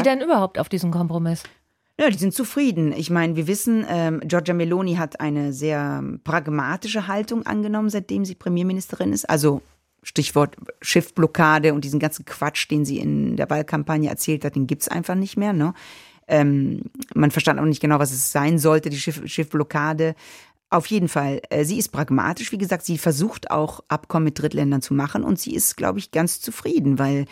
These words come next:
Speaker 1: die, äh, es gibt härtere, ähm, Methoden, es gibt strengere Verfahren,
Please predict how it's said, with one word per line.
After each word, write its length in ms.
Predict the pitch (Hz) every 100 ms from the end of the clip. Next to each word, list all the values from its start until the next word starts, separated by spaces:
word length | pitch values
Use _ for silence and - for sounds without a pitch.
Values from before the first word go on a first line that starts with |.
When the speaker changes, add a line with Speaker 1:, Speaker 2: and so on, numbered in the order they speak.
| - - -
Speaker 1:
die, 520 | - 160 156 156 - -
äh, 360 | - - - - -
es 140 | -
gibt 300 | - 156 -
härtere, 680 | 156 147 185 104 104 104 - -
ähm, 480 | - - - -
Methoden, 480 | - 160 - 170 226
es 160 | 208 -
gibt 260 | 165 -
strengere 800 | - - 147 151 180 180 175 165
Verfahren, 720 | 151 151 - 139 143 180 196